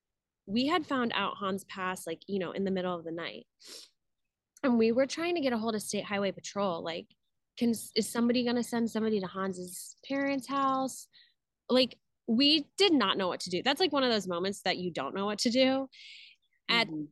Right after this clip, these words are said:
Speaker 1: then my parents were, all they were thinking about were getting out on a plane to Colorado. Nora was just go-, like, gone. I don't even <laughs> know what, you know, she wasn't even, she was like, "I can't do anything." And, um, I thought, "My God, we've known this information for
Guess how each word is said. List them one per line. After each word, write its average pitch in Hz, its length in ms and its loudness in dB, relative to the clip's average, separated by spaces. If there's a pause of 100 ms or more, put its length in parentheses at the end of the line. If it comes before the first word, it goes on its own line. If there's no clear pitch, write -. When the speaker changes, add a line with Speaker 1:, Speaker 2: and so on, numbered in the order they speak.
(140)
Speaker 1:
then 240 180 4
my 349 140 2
parents 277 480 0
were, 214 180 -2
all 233 160 2
they 254 160 4
were 302 100 2
thinking 220 300 -2
about 190 220 -2
were 190 100 -4
getting 202 300 0
out 190 180 0
on 185 100 -2
a 156 60 -6
plane 180 320 -4
to 180 60 -6
Colorado. 175 760 -2
Nora 254 580 2 (120)
was 208 280 -4
just - 280 -8 (480)
go-, 196 160 -4 (180)
like, 185 220 -4 (160)
gone. 151 320 -6
I 185 80 -2
don't 180 160 -2
even 170 160 -2
<laughs> - 0 -
know 294 300 2
what, 285 140 2 (340)
you 269 100 6
know, 196 180 4
she 269 300 2
wasn't 247 340 4
even, 196 460 0
she - 140 0
was 233 100 2
like, 214 100 4
"I 208 80 4
can't 208 340 0
do 190 220 -2
anything." 214 540 -2 (720)
And, 226 560 4
um, 196 340 2
I 220 120 2
thought, 214 420 2
"My 220 260 0
God, 214 480 0
we've 220 160 0
known 214 240 0
this 254 160 0
information 220 600 -2
for 214 140 -2